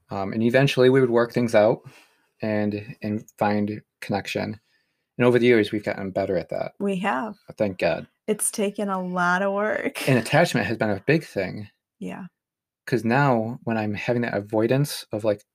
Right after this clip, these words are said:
Speaker 1: "Let's just pretend like this doesn't exist,"
Speaker 2: Mm-hmm.
Speaker 1: I now know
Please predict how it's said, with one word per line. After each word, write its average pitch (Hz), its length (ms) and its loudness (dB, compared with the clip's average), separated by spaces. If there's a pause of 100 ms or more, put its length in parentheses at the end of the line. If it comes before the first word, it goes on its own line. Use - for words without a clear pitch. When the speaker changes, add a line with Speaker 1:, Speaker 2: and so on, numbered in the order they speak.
(100)
Speaker 1:
"Let's 117 120 -4
just 147 160 -4 (480)
pretend 117 340 -4
like 104 120 -4
this - 160 -4
doesn't 107 220 -2
exist," 104 520 -2
Speaker 2:
Mm-hmm. 175 340 -6 (500)
Speaker 1:
I 135 100 0
now 135 220 4
know 113 480 0